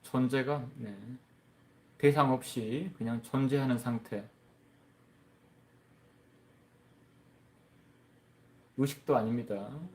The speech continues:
생각이 있으면, 어, 참나 아니라고 말씀드렸습니다. 한 생각이라도 맞나 틀리나도 생각입니다. 이거 맞나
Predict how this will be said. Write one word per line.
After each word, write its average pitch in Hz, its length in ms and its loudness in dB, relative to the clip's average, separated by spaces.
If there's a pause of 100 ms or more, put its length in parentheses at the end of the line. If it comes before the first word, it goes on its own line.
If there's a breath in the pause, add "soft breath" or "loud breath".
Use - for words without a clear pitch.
(100)
생각이 170 380 2
있으면, 123 600 2
어, 107 360 -6
참나 170 340 2
아니라고 113 340 2
말씀드렸습니다. 107 840 -4 (1040)
한 180 120 0
생각이라도 139 640 2 (1600)
맞나 113 440 2
틀리나도 156 460 -2
생각입니다. 117 640 -4 (1300)
이거 110 180 -2
맞나 104 480 0